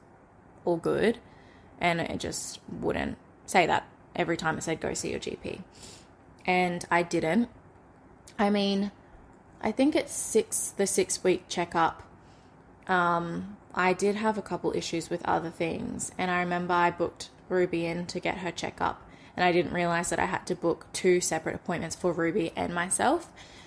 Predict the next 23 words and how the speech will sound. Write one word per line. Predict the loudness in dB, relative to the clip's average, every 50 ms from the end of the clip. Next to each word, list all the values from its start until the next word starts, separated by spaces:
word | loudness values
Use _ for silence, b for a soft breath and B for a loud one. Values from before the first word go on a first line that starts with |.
| B B B B B -2
And | 0 0 2 2 2
so | 2 4 4 4 6 6 4 4 2 0 -2 -8 -20 -20 -20 -20 -20 -20 -20 -20 -20 -4 0
I | 0 2
did | 4 4 4 4 4
try | 2 2 4 4 4
and | 4 0 0
start | 2 4 4 4 2 0
talking | -2 0 2 2 2 0 -4 -8 -6
about, | -4 0 0 2 2 0 -2 -4 -10 -18 -20 -20 -20 -20 -20 -20 -20 -12 -6
um, | -4 -4 -4 -4 -4 -6 -6 -6
some | -2 0 0 0 0
issues | -2 -4 -4 -4 -2
I | -2 -2
was | -2 -4 -2
having, | -4 -4 -4 -4 -6 -6 -6 -6 -6
and | -6 -4 -4 -4 -4 -6 -6
she | -8 -10
kinda | -6 -6 -4 -4 -4 -4
just | -4 -6 -8 -6 -6
dismissed | -6 -6 -4 -6 -6 -6 -6 -6
it | -6 -4
and | -4 -4
said, | -2 0 2 2 0 0 -2